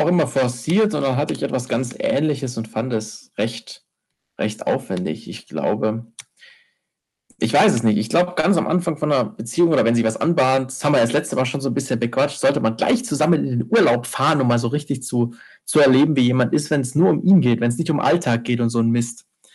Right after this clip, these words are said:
Ich glaube, das ist diese Determinante, die man beim Zusammenleben, glaub ich, am Anfang echt vernachlässigt.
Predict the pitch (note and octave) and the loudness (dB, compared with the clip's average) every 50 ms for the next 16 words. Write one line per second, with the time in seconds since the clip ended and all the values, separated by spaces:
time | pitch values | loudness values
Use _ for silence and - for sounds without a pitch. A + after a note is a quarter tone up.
0 | - _ _ _ _ _ _ - - B2 - D3+ E3+ F3+ D#3 E3 D#3+ E3 D#3 - | -20 _ _ _ _ _ _ -10 -4 0 2 2 2 4 2 2 0 -2 -2 0
1 | - F3 D#3+ D#3+ D3+ - - _ _ - D#3 D3 - D3+ D3 C#3+ C3+ B2+ B2 D#3+ | 2 2 2 2 0 -2 -6 _ _ -4 -2 0 0 0 0 2 0 2 2 2
2 | F#3 F3 D3+ C3+ C#3 C#3 C#3 C3 C3 C3 - - - _ _ _ _ _ _ _ | 2 2 0 -2 -2 -2 -2 -2 -2 -2 -4 -8 -10 _ _ _ _ _ _ _
3 | - G#2+ C3+ A#2+ - B2+ A#2+ C3 C3+ E3+ F#3 F3+ D#3+ D3+ D3+ D3+ D3+ D3 - - | -4 -2 -2 -2 -2 -2 0 2 2 4 4 4 4 2 2 2 0 -2 -6 -10
4 | _ _ _ _ _ - - - - - E3+ F3 D3 G#2 G#2 F#3 F#3+ - E3 - | _ _ _ _ _ -8 -2 0 0 0 2 0 0 0 0 0 0 -2 -2 -2
5 | - F3+ - - F#3 D#3 D3 D3 D#3+ F3 - - G#2+ A2 - - - - - | -4 -4 -4 -4 -4 -2 0 0 -2 -2 -2 -2 -4 -4 -4 -8 -14 -14 -16